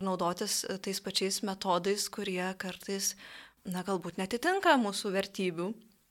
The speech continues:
Kaip ir sakiau, na, na, tas pateikti antraštę, po kuria nėra turinio, ar ne, pavyzdžiui, e, tai nežinau, ar tai turėtų būti mūsų idealas. Čia gal daugiau reikėtų kalbėti su tais, kurie tokia aktyvesnė žurnalistika kasdienybėj užsiima,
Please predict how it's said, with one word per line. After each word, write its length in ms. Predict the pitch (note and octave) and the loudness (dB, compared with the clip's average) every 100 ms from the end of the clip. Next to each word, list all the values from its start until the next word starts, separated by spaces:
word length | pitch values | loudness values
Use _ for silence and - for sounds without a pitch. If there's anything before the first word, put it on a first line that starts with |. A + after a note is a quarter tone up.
| _ _ | _ _
Kaip 160 | - A#3+ | 4 6
ir 80 | A3 | 8
sakiau, 300 | B3 A3+ F3+ | 6 6 4
na, 60 | F3 | 2
na, 140 | F3 | 2
tas 300 | F#3 F#3 - - - | 4 2 0 -4 2
pateikti 320 | G3 A3 A3 | 8 8 10
antraštę, 460 | G3 G3+ A3+ G3+ G3 | 10 10 8 6 6
po 80 | G3 | 4
kuria 220 | - G3+ | 6 8
nėra 220 | G3+ G3 G3 | 10 10 10
turinio, 380 | C4 E4 A3+ G3 | 10 10 10 8
ar 140 | F3 | 6
ne, 140 | F3+ F#3+ | 6 4
pavyzdžiui, 540 | G3 F#3+ F#3 F3+ G3+ G#3 | 8 8 6 4 2 2
e, 600 | - - - D4 - G3 F3+ | -2 -6 -6 -4 0 0 2
tai 200 | G#3+ F#3 F3 F3 | 4 4 4 4
nežinau, 300 | F3+ G3 A4+ | 4 8 10
ar 80 | A4 | 10
tai 80 | A#3+ | 6
turėtų 260 | A3+ G3 G3 | 6 6 6
būti 300 | F#3+ G3+ G3+ | 2 2 2
mūsų 320 | G3 G3 F#3+ | 2 4 4
idealas. 500 | F#3+ A3 C#4 A#3+ G3+ - | 8 12 12 10 6 4
Čia 80 | G3 | 8
gal 220 | G3+ F#3+ | 8 8
daugiau 300 | F#3+ G3 G3+ | 4 6 6
reikėtų 320 | G3+ G#3 G3 | 6 2 0
kalbėti 380 | G3+ G3+ G3+ G#3 | 0 2 2 2
su 80 | G#3 | 0
tais, 240 | G#3+ G#3 - | 0 0 0
kurie 300 | G#3+ G#3 G#3 G#3 - - - C#4 | 2 4 4 2 -8 -6 -6 -4
tokia 300 | - G3+ A3+ | -2 6 8
aktyvesnė 480 | G#3 A3+ G#3+ G#3+ A#3+ | 8 6 4 6 6
žurnalistika 800 | A#3 A3 G#3+ G3+ A#3 - G#3+ G#3+ G3+ F#3+ F#3+ F#3+ - | 4 4 4 4 4 2 2 6 8 8 6 2 2
kasdienybėj 560 | G#3 G3 G3 C4 A#3+ G3+ | 2 4 6 6 6 6
užsiima, 560 | F#3 - A3+ A#3 G3+ F3+ | 6 4 6 6 6 4